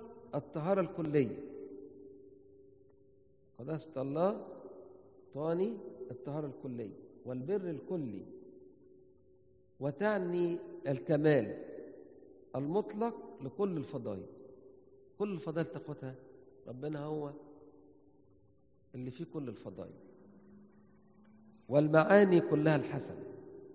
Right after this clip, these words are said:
وتعني أيضا الحق والصلاح.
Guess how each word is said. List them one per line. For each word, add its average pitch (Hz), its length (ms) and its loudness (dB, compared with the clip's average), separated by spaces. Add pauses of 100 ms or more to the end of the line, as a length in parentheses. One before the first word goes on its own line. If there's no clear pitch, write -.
(520)
وتعني 185 880 6
أيضا 185 340 10
الحق 151 580 2
والصلاح. 123 640 0